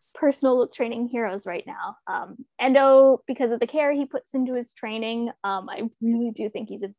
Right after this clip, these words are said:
very thoughtful weightlifter, which is not particularly common in wrestling. And Miyu for her joy in wrestling, because I'm sorry, if you can do TikTok dances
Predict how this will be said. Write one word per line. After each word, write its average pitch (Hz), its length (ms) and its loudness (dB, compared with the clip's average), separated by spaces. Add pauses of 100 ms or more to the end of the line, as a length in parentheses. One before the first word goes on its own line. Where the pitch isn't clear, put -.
(120)
very 196 580 -2 (580)
thoughtful 214 460 0
weightlifter, 247 920 2
which - 280 -6
is 220 160 -4
not 214 360 -2 (280)
particularly - 680 -8
common 240 280 0
in 262 100 2
wrestling. 262 400 -2 (480)
And 311 200 6
Miyu 311 240 6
for 311 120 -4
her 311 180 0
joy 285 280 0
in 208 100 -10
wrestling, - 460 -10
because 240 380 4 (100)
I'm 247 100 4
sorry, 262 400 -2
if 208 100 -2
you 247 140 -6
can 277 140 6
do 254 160 2
TikTok 240 480 -6
dances 220 520 0